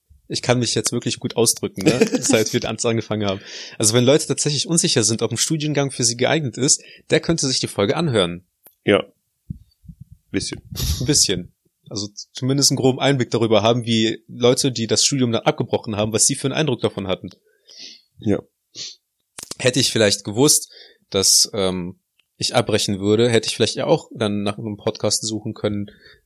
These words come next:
Speaker 1: äh, so Tipps für Leute, die sich unsicher sind, ob sie ein Studium anfangen sollen oder eine Ausbildung.
Speaker 2: Boah, tsch, tsch, tsch, tsch. Gebärmutter. Auch ein, äh,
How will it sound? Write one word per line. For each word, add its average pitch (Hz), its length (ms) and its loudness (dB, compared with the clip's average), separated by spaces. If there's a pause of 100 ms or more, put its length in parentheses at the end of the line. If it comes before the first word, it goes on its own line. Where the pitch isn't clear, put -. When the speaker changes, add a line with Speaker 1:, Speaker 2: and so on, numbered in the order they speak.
(220)
Speaker 1:
äh, 98 120 2
so 95 420 0 (260)
Tipps - 360 2
für - 140 0
Leute, 104 300 4
die 101 100 -4
sich 104 200 -2
unsicher 127 360 4
sind, 104 300 0
ob - 140 -4
sie 107 220 -2
ein 104 140 -4
Studium 117 360 -2
anfangen 123 300 -2
sollen 127 280 2
oder 135 400 0 (220)
eine 156 140 -4
Ausbildung. 120 540 0 (880)
Speaker 2:
Boah, 113 200 0
tsch, - 100 -12
tsch, - 520 -4
tsch, - 220 -8
tsch. - 180 -6 (180)
Gebärmutter. 104 500 4 (600)
Auch 104 160 4
ein, 101 220 2
äh, 101 240 4